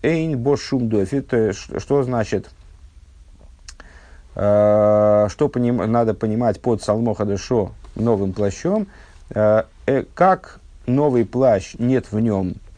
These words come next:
изъяна. Э, доварахер, другое объяснение. "Кесалмо хадашо ше,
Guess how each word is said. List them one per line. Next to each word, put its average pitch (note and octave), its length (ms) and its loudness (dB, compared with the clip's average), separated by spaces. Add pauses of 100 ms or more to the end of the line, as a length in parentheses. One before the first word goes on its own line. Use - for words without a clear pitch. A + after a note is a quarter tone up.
(240)
изъяна. A#2+ 540 0 (1000)
Э, G#2+ 580 4
доварахер, A2 800 2
другое A2+ 280 0
объяснение. G2+ 380 -2
"Кесалмо C3 720 0
хадашо D3 640 0
ше, C#3 420 -2